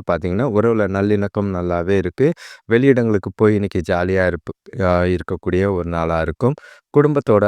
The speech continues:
அதிக அளவு நேரம் ஸ்பெண்ட் பண்றதுனால நல்ல ஒரு புரிதலும் அனுநியமும் அதிகமாக வாய்ப்பு இருக்கு. இனிமையான தருணங்கள் நிறையவே இருக்கு. துணை கூட ஜாலியா நாளை என்ஜாய் பண்ணுங்க. பண விஷயத்தை பொறுத்தளவுக்கு திருப்தி அளிக்கிற மாதிரி இருக்கு. தேவையா-,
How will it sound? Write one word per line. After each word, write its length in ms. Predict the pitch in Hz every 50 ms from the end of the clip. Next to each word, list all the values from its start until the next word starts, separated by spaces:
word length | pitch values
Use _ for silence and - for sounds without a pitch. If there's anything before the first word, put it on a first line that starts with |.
| 107
அதிக 320 | - - 92 95 113 127 135 127
அளவு 260 | 104 95 95 90 92 98
நேரம் 320 | 95 92 87 87 92 95
ஸ்பெண்ட் 300 | - - - 92 98 98
பண்றதுனால 640 | - 107 95 87 87 85 85 82 82 82 85 85 85 -
நல்ல 320 | - 101 101 104 110 123 117
ஒரு 160 | 98 87 85 78 -
புரிதலும் 560 | - 143 127 165 156 143 131 110 110 110 -
அனுநியமும் 600 | - 82 92 104 104 101 98 95 92 95 95 90
அதிகமாக 580 | 82 80 87 78 90 85 80 78 76 87 92
வாய்ப்பு 400 | 95 87 78 76 76 76 _ -
இருக்கு. 320 | 78 78 76 - - 87 85 80 - - - - - _
இனிமையான 580 | - 113 113 123 123 123 120 113 107 107 113 113 -
தருணங்கள் 480 | - 101 95 95 98 98 98 101 107 107
நிறையவே 440 | 95 82 82 85 87 87 85 104 107
இருக்கு. 280 | 90 85 - - 131 127
துணை 240 | - 98 90 87 95 -
கூட 180 | - 95 87 98 90 -
ஜாலியா 360 | - 80 80 82 85 90 95
நாளை 300 | 98 90 78 78 85 85 82
என்ஜாய் 360 | 78 78 78 82 82 82 80 -
பண்ணுங்க. 340 | - 76 73 71 73 80 90 92 90 _ _ _ _ _ - - _ _ -
பண 180 | 123 127 135
விஷயத்தை 340 | 135 123 - - 113 - 104 90
பொறுத்தளவுக்கு 500 | - 107 - - 98 95 95 - - 113
திருப்தி 320 | - - 101 95 _ - 110
அளிக்கிற 340 | 101 95 95 90 - 90 90 87
மாதிரி 360 | 85 90 95 107 110 101 101
இருக்கு. 300 | 92 87 90 87 - 147 160 - _ -
தேவையா-, 440 | 98 95 98 98 104 104 101 -